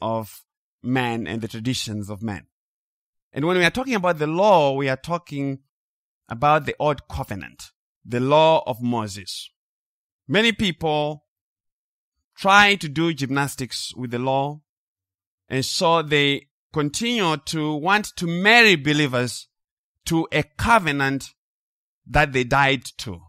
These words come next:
They are taking a believer and wedding them, buying them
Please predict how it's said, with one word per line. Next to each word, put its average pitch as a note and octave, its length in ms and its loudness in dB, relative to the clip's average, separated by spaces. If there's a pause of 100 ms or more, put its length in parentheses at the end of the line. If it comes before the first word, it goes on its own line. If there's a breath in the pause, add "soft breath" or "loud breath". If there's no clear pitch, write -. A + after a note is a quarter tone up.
(760)
They D3 220 2
are C#3+ 180 4
taking A3 400 0
a C#3+ 100 0
believer D3 640 0 (760)
and D#3 360 0
wedding E3 560 6
them, C3 260 0 (160 soft breath)
buying F3+ 720 4
them C#3+ 220 0